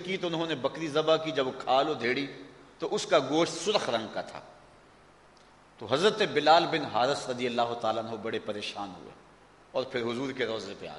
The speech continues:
گئے اور حضور کے روضے کے اوپر آ کر حضرت بلال بن حارث کیا کہہ رہے ہیں، سنیے لفظ سن کے۔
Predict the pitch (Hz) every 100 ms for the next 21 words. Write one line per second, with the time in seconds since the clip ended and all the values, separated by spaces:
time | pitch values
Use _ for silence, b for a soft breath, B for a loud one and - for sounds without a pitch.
0 | - - - - - - - - - -
1 | 117 113 117 156 170 160 123 127 139 180
2 | 180 160 - - 160 - 156 123 135 131
3 | 113 - - - - 127 135 165 151 117
4 | 135 135 156 170 165 139 117 131 127 -
5 | 110 - 82 73 76 - 135 139 107 95
6 | - 82 82